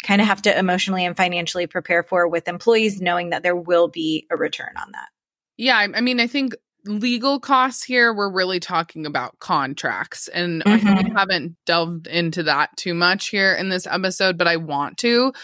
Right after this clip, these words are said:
Speaker 2: because I, it's
Speaker 1: Please
Speaker 2: really
Speaker 1: do. Go for it.
Speaker 2: I think it's really important. We're always thinking about, like, the money we're paying them and the money we're paying them and where, <laughs> how we're processing payroll and all of those things. And,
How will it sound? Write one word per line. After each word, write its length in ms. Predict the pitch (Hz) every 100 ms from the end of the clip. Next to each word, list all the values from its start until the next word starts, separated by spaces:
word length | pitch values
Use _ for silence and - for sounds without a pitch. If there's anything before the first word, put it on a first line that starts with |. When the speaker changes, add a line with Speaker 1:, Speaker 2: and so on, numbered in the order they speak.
| - - -
Speaker 2:
because 260 | 226 226 214
I, 80 | 214
it's 220 | 208 208
Speaker 1:
Please 80 | 226
Speaker 2:
really 240 | 254 233
Speaker 1:
do. 200 | 240 185
Go 140 | 190 240
for 240 | 202 180
it. 140 | 170 -
Speaker 2:
I 80 |
think 200 | 226 285
it's 140 | 311 247
really 240 | 247 240
important. 480 | 208 196 196 156 170
We're 140 | 170
always 280 | 175 196 214
thinking 280 | 202 185 180
about, 240 | 170 151
like, 160 | 156 151
the 80 | 196
money 260 | 220 214
we're 160 | 180 160
paying 280 | 165 151 139
them 160 | 131
and 80 | 143
the 20 |
money 300 | 175 208 214
we're 160 | 185 160
paying 300 | - 156 147
them 220 | 139 143
and 160 | 143 139 - - _
where, 320 | 202 214 214 202 202
<laughs> 120 | 220
how 240 | 185 220 226
we're 160 | 208
processing 600 | 196 247 220 208 185 175
payroll 340 | 170 156 143 147
and 140 | 156
all 160 | 175 175
of 100 | 170
those 220 | 160 156
things. 300 | 165 151 160
And, 180 | 185